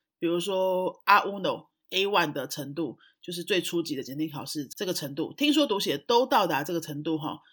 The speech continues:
在我们第一年教学没有什么经验的时候，可能需要到一百五十个小时才有办法把学生带到这样的程度。那现在呢，我还蛮有把握的，六十个小时左右就可以有办法把学生带到这个程度。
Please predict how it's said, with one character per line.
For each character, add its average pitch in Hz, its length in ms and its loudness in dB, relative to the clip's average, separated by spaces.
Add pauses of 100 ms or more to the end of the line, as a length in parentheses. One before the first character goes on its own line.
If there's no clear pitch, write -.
(400)
在 254 200 4
我 196 80 0
们 170 200 0
第 240 140 0
一 220 200 -4
年 147 440 -6
教 180 240 2
学 131 280 -2
没 151 120 -6
有 170 60 -2
什 160 80 -6
么 139 80 -8
经 156 180 -8
验 160 80 -2
的 139 80 -6
时 - 140 -4
候， 120 80 -6
可 - 140 -12
能 143 120 -8
需 165 140 -4
要 151 80 2
到 156 120 0
一 - 60 -6
百 147 240 -4
五 135 100 -6
十 - 140 -8
个 131 80 -10
小 - 180 -8
时 - 280 -8 (320)
才 196 120 0
有 190 60 6
办 196 160 0
法 156 80 -2
把 131 140 -6
学 147 140 -4
生 170 100 -6
带 160 100 -2
到 147 140 -2
这 147 100 -4
样 135 60 -6
的 131 80 -10
程 117 200 -12
度。 123 220 -12 (200)
那 214 100 -8
现 262 200 2
在 226 200 6
呢， 185 260 -2 (220)
我 - 80 -6
还 170 80 0
蛮 170 120 4
有 185 80 2
把 143 220 0
握 156 140 2
的， 113 100 -6
六 202 180 4
十 - 160 -2
个 143 80 -4
小 139 220 -4
时 117 240 -10 (180)
左 127 220 -8
右 143 320 -2
就 190 160 -2
可 165 140 -2
以 147 100 0
有 104 300 -4 (100)
办 160 160 0
法 143 80 -4
把 113 140 -6
学 - 140 -6
生 147 100 -6
带 156 120 0
到 135 120 -4
这 139 80 -8
个 139 100 -10
程 127 220 -16
度。 127 200 -12